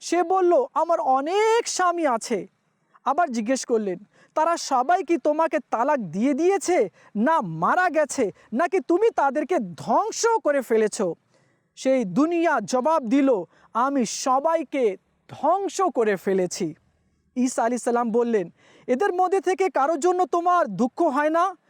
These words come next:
সে বলল, "তারা আমার জন্য দুঃখ করত, আমাকে আরও কাছে পাওয়ার জন্য চেষ্টা করত।" সে বলল, "তারা আমার জন্য দুঃখ করত, আমাকে আরও কাছে পাওয়ার জন্য চেষ্টা করত। আর হ্যাঁ, শুনেন,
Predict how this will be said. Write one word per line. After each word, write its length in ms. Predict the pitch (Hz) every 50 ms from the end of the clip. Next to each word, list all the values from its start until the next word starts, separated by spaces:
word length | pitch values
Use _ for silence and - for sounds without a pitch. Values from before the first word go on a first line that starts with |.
| _ _ _
সে 220 | - - 311 311
বলল, 440 | 285 294 330 330 320 302 262 196 180 - _ _ _ _ _
"তারা 240 | 302 302 302 302 277 -
আমার 360 | 262 294 320 427 440 440 -
জন্য 240 | 381 381 359 349 320
দুঃখ 380 | 240 233 339 339 - - 294
করত, 420 | 277 - 247 226 214 - - 190 170 - _ _ - - -
আমাকে 460 | - 247 285 320 359 381 349 - 392 370
আরও 360 | - - 277 285 311 349 349
কাছে 360 | - - 269 277 - 330 370
পাওয়ার 400 | 277 - 277 262 285 330 339 294
জন্য 240 | 269 330 339 349 349
চেষ্টা 460 | - - 415 466 427 - - 403 330
করত।" 420 | - 277 254 233 - - 208 180 165 - _ _ _
সে 180 | - - 330 349
বলল, 380 | 330 349 359 359 339 320 254 196 190 - _ _ _ _ _ _ _
"তারা 200 | - 320 330 349
আমার 400 | 349 - 269 277 311 381 403 403
জন্য 380 | 330 370 403 415 381 349 339 349
দুঃখ 400 | 285 208 208 359 370 - - 370
করত, 400 | 277 - 269 240 220 - - 185 180 - _ _ _ - -
আমাকে 400 | - 277 311 359 370 294 381 370
আরও 360 | 349 302 277 294 330 381 403
কাছে 340 | - 330 294 302 - 339 349
পাওয়ার 460 | - _ 254 254 294 339 349 339 285
জন্য 280 | 254 320 330 339 349 349
চেষ্টা 500 | - _ - 480 453 - - 403 349 320
করত। 440 | - 294 254 247 - - 240 202 - - _
আর 180 | 208 220 233
হ্যাঁ, 320 | 220 175 208 247 285 294 254
শুনেন, 500 | - - - 294 311 359 359 320 254